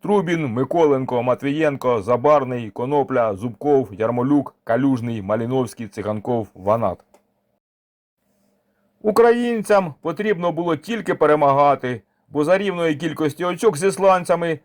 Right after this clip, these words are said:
суперники мають перевагу за кращу різницю забитих та пропущених м'ячів. Могли повести на двадцять четвертій хвилині, коли потужний удар Циганкова за меж штрафної площі відбила поперечка воріт.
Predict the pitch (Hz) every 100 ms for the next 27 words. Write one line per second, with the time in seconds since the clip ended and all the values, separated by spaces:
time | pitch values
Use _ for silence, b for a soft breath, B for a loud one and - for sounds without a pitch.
0 | _ - 156 190 175 165 156 165 160 151
1 | 139 147 147 160 143 135 139 139 156 143
2 | 139 139 131 147 139 117 131 139 139 120
3 | 120 123 120 123 - 113 101 110 104 -
4 | 85 _ b b b b b 202 226 247
5 | 226 208 202 - 202 175 147 214 214 202
6 | 185 175 165 180 165 165 170 175 180 156
7 | 139 156 156 170 160 190 180 143 160 147
8 | 151 170 156 156 139 151 147 165 143 123
9 | 107 139 139 - 139 135 160 160 151 202
10 | 170 160 147 - b b b b 202 165
11 | 190 180 160 151 156 147 131 - 120 120
12 | 98 85